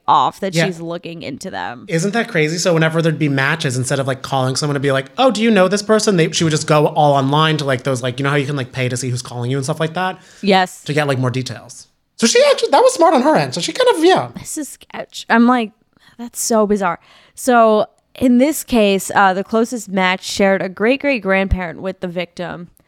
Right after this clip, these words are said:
Speaker 1: So basically, starting from there, she learned their family's roots so intimately that she discovered an eighteen hundreds era affair between one of the ancestors and a neighbor. But, I mean, that's good tea, but how is it helpful? <laughs>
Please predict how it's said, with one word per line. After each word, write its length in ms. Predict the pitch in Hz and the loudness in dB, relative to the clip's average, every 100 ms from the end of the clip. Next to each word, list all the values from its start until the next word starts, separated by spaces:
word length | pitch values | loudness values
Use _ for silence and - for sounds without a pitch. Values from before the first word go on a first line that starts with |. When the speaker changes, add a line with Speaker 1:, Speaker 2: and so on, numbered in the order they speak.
| _ _ _ | _ _ _
Speaker 1:
So 380 | - 214 196 | 0 4 4
basically, 500 | 185 208 247 269 240 | 4 2 0 0 0
starting 300 | 226 208 202 | 2 0 0
from 140 | 202 196 | -2 -4
there, 180 | 180 180 | -2 -4
she 180 | 208 | -6
learned 260 | 180 196 214 | -4 -4 0
their 80 | 240 | 0
family's 440 | 240 226 214 202 | 2 2 2 0
roots 340 | 170 202 247 - | -2 -4 -4 -6
so 400 | - - - - | -4 2 2 2
intimately 680 | 240 254 330 214 180 175 175 - - - | 0 0 2 2 2 0 -4 -14 -20 -4
that 140 | 233 | -2
she 180 | - 269 | 0 -2
discovered 420 | 311 - 277 262 | -2 0 2 2
an 140 | 233 208 | 0 0
eighteen 300 | 226 254 269 | 0 0 2
hundreds 440 | 254 247 233 208 | 2 0 -2 -2
era 280 | - 208 214 | 0 2 2
affair 640 | - 190 - 208 208 180 180 | 0 -4 0 4 4 4 2
between 460 | 190 - 196 190 | -2 -4 -4 -2
one 100 | 190 | 0
of 80 | 190 | 0
the 100 | 190 | 0
ancestors 600 | 185 185 190 180 - 180 | -2 -4 -6 -8 -6 -4
and 180 | 175 175 | -4 -4
a 60 | 170 | -6
neighbor. 560 | 170 165 160 80 76 - - _ _ _ _ _ _ _ _ _ _ _ | -4 -2 -2 -6 -10 -14 -20 _ _ _ _ _ _ _ _ _ _ _
But, 300 | 185 262 254 _ _ _ _ _ _ _ _ _ _ _ _ _ _ | 0 2 2 _ _ _ _ _ _ _ _ _ _ _ _ _ _
I 80 | 269 | 0
mean, 180 | 311 349 | 4 4
that's 240 | 320 415 330 | 4 0 0
good 320 | 233 320 254 | 0 0 0
tea, 300 | - 233 277 | 0 4 4
but 180 | 240 254 | 4 0
how 260 | 208 196 254 | 2 2 4
is 160 | 254 | 2
it 80 | 226 | 0
helpful? 560 | 190 180 180 - 139 208 | -2 -4 -4 -4 -2 -4
<laughs> 200 | - | -6